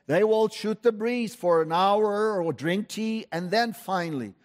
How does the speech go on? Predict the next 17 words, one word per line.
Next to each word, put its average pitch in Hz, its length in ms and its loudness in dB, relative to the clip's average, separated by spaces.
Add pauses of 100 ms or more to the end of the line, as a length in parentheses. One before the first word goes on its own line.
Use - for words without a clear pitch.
(180)
maybe, 190 380 0
maybe 208 260 -2
you 214 80 -2
might 202 160 2
have 185 180 0
to 165 100 -2
read 180 260 -2
between 180 360 -6
the 175 100 2
lines. 175 460 -2 (180)
It's - 80 -8
a 170 60 -2
big 226 340 -4
issue 233 340 -2
about 147 220 -2 (400)
understanding 202 960 0
speech. - 800 -12